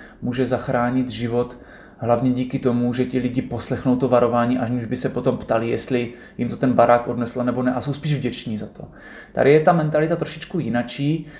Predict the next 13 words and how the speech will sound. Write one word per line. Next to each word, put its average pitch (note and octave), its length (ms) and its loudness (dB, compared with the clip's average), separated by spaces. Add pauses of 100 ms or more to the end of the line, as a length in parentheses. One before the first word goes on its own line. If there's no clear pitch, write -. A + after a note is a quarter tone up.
(140)
a - 80 -6
možná D3+ 460 0
i D3+ 80 -2
to C#3 160 -2
se D#3 120 0
trošičku C#3+ 480 -2
prokopírovává C#3+ 880 2
do B2+ 200 -2
toho C3 760 0 (380)
předstihu C#3 580 0
před C#3 240 -2
určitými D3+ 440 -2
jevy, A2+ 560 0